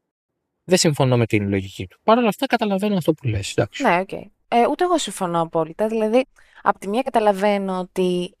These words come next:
Speaker 2: ειδικά σε μια πίστα με την οποία είσαι τόσο πολύ συνδεδεμένος και με την οποία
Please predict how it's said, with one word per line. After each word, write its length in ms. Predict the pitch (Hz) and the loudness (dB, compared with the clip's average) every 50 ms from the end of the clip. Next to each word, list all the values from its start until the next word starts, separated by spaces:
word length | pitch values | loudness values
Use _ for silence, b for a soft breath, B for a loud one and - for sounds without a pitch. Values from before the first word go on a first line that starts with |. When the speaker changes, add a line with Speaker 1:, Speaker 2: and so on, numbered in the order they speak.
| _ _ | _ _
Speaker 2:
ειδικά 600 | - 220 208 233 - - - 208 202 202 208 208 | -10 -8 -8 -10 -6 -2 0 2 4 4 2 2
σε 140 | - - 214 | 0 -4 -8
μια 200 | 208 202 202 196 | -6 -6 -6 -4
πίστα 680 | 202 214 202 202 - - - 208 202 202 202 196 196 - - | -2 -4 -4 -4 -4 -4 0 0 2 2 2 2 0 -2 -4
με 120 | 196 196 | -6 -8
την 140 | - 196 190 | -6 -6 -6
οποία 240 | 190 - 202 196 202 | -6 -6 -4 -4 -4
είσαι 200 | 208 - 208 - _ - | -4 -6 -8 -12 _ -2
τόσο 400 | - 269 294 320 330 - - 233 | 0 2 4 4 2 0 -4 -8
πολύ 260 | - 180 180 170 170 | -4 -2 -2 -2 -2
συνδεδεμένος 880 | 165 - 175 170 170 165 170 165 165 170 165 165 165 165 165 165 - | -4 -4 -2 -2 0 0 0 0 0 0 0 0 0 -2 -4 -6 -6
και 100 | - - | -8 -8
με 100 | 185 185 | -8 -8
την 140 | 185 - 185 | -8 -8 -10
οποία 400 | 185 180 - 214 220 233 233 233 | -10 -6 -4 0 2 2 2 0